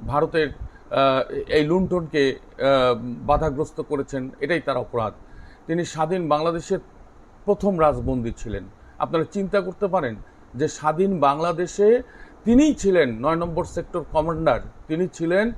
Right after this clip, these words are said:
স্বাধীন বাংলাদেশের প্রথম রাজবন্দী। পাঁচ মাস ছয় দিন বন্দী থাকার পর উনিশশো বাহাত্তর সালের সাতই জুলাই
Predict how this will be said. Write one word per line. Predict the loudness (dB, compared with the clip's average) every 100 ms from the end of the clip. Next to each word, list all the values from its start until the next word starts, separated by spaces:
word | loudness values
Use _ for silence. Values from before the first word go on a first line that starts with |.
| -10 -16 -18
স্বাধীন | -4 -2 0 0
বাংলাদেশের | 2 2 0 -2 -2 -2 -4 -2
প্রথম | -2 -2 -2 -2 2
রাজবন্দী। | 2 0 -4 -4 -4 -6 -10 -14 -14 -14 -20 -8 0
পাঁচ | 2 2 -2 -8
মাস | -2 0 0 -6 -10
ছয় | 0 2 2
দিন | 0 -2 0
বন্দী | 0 0 -2
থাকার | -2 -2
পর | -2 2 0 0 -8 -16 -8
উনিশশো | -6 -2 -2
বাহাত্তর | 0 0 0 -2
সালের | -4 -2 -2
সাতই | -2 -4 -4 -6
জুলাই | 0 2 2